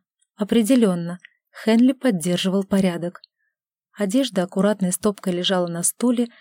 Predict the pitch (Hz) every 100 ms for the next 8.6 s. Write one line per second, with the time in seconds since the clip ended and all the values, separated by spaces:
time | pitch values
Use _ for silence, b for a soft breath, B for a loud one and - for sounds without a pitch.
0 | b b 202 190 185 262 - 208 185 175
1 | 175 190 214 180 170 175 175 - 170 196
2 | 196 202 196 - 208 175 170 - _ _
3 | _ _ _ 247 233 226 202 190 226 -
4 | 202 - 208 - 202 208 208 208 214 220
5 | - 185 185 175 180 175 - 196 208 -
6 | 196 - 180 185 - 180 - 180 175 165
7 | 165 _ _ _ _ _ _ _ 247 233
8 | 269 254 185 - 175 175